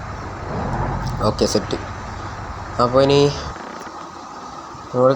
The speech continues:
ഇവിടുന്ന് കഥയൊക്കെ പറഞ്ഞിരിക്കുമ്പോഴത്തേക്ക് നമ്മുടെ ലോഡൊക്കെ ഇതിൽ കയറും. ഓക്കെ, അപ്പോൾ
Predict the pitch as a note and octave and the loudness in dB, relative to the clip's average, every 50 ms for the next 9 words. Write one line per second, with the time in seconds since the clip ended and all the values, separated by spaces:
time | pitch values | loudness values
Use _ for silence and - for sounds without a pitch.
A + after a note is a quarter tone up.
0 | C3 - - C3+ C3 C3+ C3+ C3+ C3+ C3+ C3 C3+ C3 C3 C3+ C3 C3+ C3 C3 C3+ | 4 2 4 4 6 6 6 6 6 8 8 6 6 4 4 6 6 6 4 4
1 | C3 C3+ B2+ C3+ C3 C3 C3 B2+ C3 C3 B2+ C3 B2+ B2+ B2+ B2+ C3 B2+ B2+ A#2+ | 2 2 2 4 6 6 6 6 6 4 6 6 6 6 6 6 6 6 6 8
2 | A#2+ A#2+ B2 B2+ - - C3 B2+ B2 B2 B2 - A#2 A2+ A2 A2+ A#2 A2+ - - | 8 6 6 4 2 2 2 2 2 2 4 4 6 6 6 6 4 2 -4 -10
3 | - - - - - - - - - - - - - - - - - - - - | -12 -14 -14 -14 -12 -12 -12 -12 -12 -14 -14 -14 -14 -14 -14 -14 -14 -14 -14 -14
4 | - - - - A#2+ A2+ A2 - - A#2+ B2 A#2+ - - - - - - - - | -14 -10 -4 0 0 0 0 2 4 4 4 2 0 -6 -12 -14 -14 -14 -14 -14
5 | - - - - - - - - - - - - - - - - - - - - | -14 -14 -14 -14 -14 -14 -12 -12 -12 -12 -12 -12 -12 -12 -12 -12 -14 -12 -12 -12
6 | - - - - - - - - - - - - - - - - - - - A#2 | -10 -10 -10 -10 -12 -14 -14 -12 -12 -14 -14 -14 -16 -14 -14 -14 -10 -8 -8 -6
7 | A#2 B2+ C3 C3 | -2 2 4 4